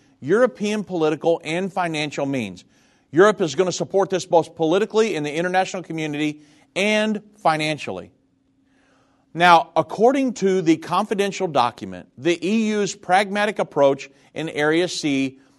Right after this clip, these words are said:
stands on four main pillars. Now, again, I want you to understand this is setting the stage for prophet-, prophetic events. This is an ongoing fulfillment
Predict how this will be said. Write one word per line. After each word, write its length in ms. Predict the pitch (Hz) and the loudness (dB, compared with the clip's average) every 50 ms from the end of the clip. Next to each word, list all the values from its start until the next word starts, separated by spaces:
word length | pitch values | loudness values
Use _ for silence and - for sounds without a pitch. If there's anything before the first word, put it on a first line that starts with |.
| _ _ _ | _ _ _
stands 420 | - - - 196 180 170 165 143 | -14 -4 0 2 2 2 2 0
on 160 | 160 151 143 127 | 0 0 0 0
four 520 | - - - 190 208 220 220 226 233 226 | -6 0 4 6 6 8 8 6 6 4
main 520 | 196 170 165 165 165 160 165 165 165 170 170 - _ _ _ _ _ _ | 2 0 -2 -2 -2 -2 -4 -6 -8 -10 -14 -16 _ _ _ _ _ _
pillars. 520 | _ 175 175 143 117 101 - - - - - _ _ _ _ _ _ _ | _ 0 0 0 0 -2 -4 -8 -16 -20 -20 _ _ _ _ _ _ _
Now, 200 | - 143 147 147 | -4 -4 0 0
again, 360 | 151 151 143 196 226 160 113 117 | 0 0 0 -2 -2 -2 0 0
I 80 | 127 | 0
want 280 | 127 135 170 196 190 - | 0 0 -2 -4 -4 -4
you 80 | 214 | -4
to 80 | 196 196 | -4 -4
understand 540 | 185 190 190 - - - 151 135 135 127 127 - _ _ _ _ _ _ _ _ | -2 -4 -6 -6 -6 -4 -2 -2 -2 -2 -4 -10 _ _ _ _ _ _ _ _
this 220 | 160 170 - - | -2 -2 0 0
is 160 | 196 180 - | -2 -2 -2
setting 360 | - - 214 196 190 202 208 | 0 2 2 2 2 0 -2
the 100 | 208 214 | -2 -4
stage 420 | 196 - - 165 147 147 156 143 - | -4 -4 -4 -2 -2 -2 -2 -4 -6
for 460 | - 151 143 139 135 135 131 123 - - - _ _ _ _ _ | -2 2 4 6 8 6 6 4 0 -10 -20 _ _ _ _ _
prophet-, 600 | - 170 165 165 160 175 160 160 170 - - _ | 2 2 2 4 2 -2 -2 -2 -2 -6 -6 _
prophetic 460 | - 156 143 - - 160 156 160 139 | 2 2 2 4 2 -2 -2 0 -4
events. 300 | 156 139 147 131 117 - | -2 -2 -2 -4 -4 -6
This 140 | 156 135 123 | -8 -8 -10
is 120 | 135 117 | -6 -6
an 60 | 151 - - | -6 -6 -2
ongoing 520 | 156 175 196 220 220 190 208 208 208 208 | 0 2 2 2 4 4 4 2 2 -2
fulfillment 640 | 208 220 208 190 196 - 160 139 127 123 127 131 127 | 0 -2 -2 -2 0 0 2 2 2 0 -2 -4 -6